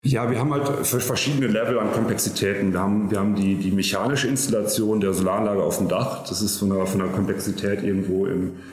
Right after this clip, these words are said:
im Mittelfeld angesiedelt. Das heißt, ähm, dort brauchen dann halt auch die, die Ausbildung und, und Weiterbildung. Ähm, die Prozesse brauchen einfach weniger lange. Ähm, herausfordernder ist es auf der, auf der elektrotechnischen Seite.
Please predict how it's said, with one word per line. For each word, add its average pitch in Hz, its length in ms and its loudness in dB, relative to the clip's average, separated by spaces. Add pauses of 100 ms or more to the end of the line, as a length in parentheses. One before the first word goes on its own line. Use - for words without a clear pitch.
im 95 140 2
Mittelfeld 113 480 0
angesiedelt. 98 600 0
Das - 140 -4
heißt, 95 360 -2 (480)
ähm, 92 320 0
dort 95 240 0
brauchen 95 280 0
dann 95 100 0
halt 98 140 0
auch 85 160 -2
die, 92 240 0
die 95 160 -2
Ausbildung 98 760 0
und, 131 200 0
und 196 180 -2
Weiterbildung. 95 1040 0
Ähm, 98 320 0
die 104 60 0
Prozesse 104 380 -2
brauchen 95 320 0
einfach 92 340 -4
weniger 95 320 0
lange. 107 560 0
Ähm, 92 480 0
herausfordernder 98 720 0
ist 95 120 0
es 101 100 -2
auf 95 160 -2
der, 90 320 -2
auf - 80 -8
der 87 140 0
elektrotechnischen 113 920 0
Seite. 101 440 0